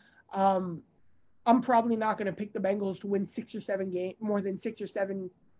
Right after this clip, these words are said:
or, or eight games tops, uh, unless they do something that really shocks me in the offseason. But here's what I'll say. I'll say that, um,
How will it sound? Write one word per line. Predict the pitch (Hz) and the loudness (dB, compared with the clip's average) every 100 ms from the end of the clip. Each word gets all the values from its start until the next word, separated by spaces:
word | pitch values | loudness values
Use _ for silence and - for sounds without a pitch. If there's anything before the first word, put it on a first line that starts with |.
| - | -2
or, | 190 | 0
or | 180 196 190 | 0 0 0
eight | 208 | 0
games | 208 202 196 - | 0 0 0 -4
tops, | 190 190 202 - | 0 0 0 -4
uh, | 185 170 | -4 -2
unless | 196 202 202 | -2 -2 -2
they | 196 | -2
do | 208 | -2
something | 196 214 208 | -2 -4 -4
that | 180 165 | -4 -4
really | 190 208 208 | -2 0 -2
shocks | 165 - - 185 - | -8 -10 -6 -6 -4
me | 233 226 | -2 -2
in | 226 | -2
the | |
offseason. | 226 220 220 240 233 262 240 _ _ _ _ - | 0 0 -2 -4 0 2 0 _ _ _ _ -6
But | 170 226 240 - - - _ | 6 10 10 6 -8 -12 _
here's | 254 349 | 6 6
what | 262 | 6
I'll | 180 | 2
say. | 202 | 0
I'll | 180 | 0
say | 208 247 233 | 0 0 2
that, | 226 226 220 | 4 4 4
um, | 214 196 180 165 | 4 2 -2 -10